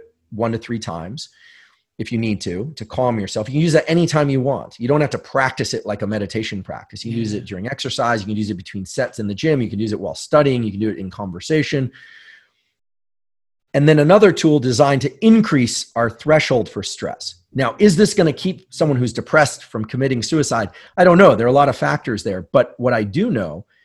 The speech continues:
Speaker 1: is that anxiety and stress and the ill-, inability to regulate our internal state is the first step towards most bad decisions,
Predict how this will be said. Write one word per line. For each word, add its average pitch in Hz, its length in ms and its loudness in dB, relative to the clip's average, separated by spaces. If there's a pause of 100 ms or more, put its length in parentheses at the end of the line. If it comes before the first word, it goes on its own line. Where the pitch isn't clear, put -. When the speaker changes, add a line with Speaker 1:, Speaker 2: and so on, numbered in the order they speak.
(220)
Speaker 1:
is 110 220 -2
that 127 320 2 (200)
anxiety 123 720 0
and 107 160 -4
stress - 720 -4 (760)
and 117 100 0
the 120 80 0
ill-, 160 380 6 (160)
inability 147 580 4
to 120 100 -4
regulate 120 540 0
our 110 180 -2
internal 110 400 -4
state 135 440 -4 (640)
is 156 260 6
the 127 100 0
first - 400 -2
step - 380 2
towards 110 300 -2
most 113 580 -2
bad 117 260 0
decisions, 98 720 -8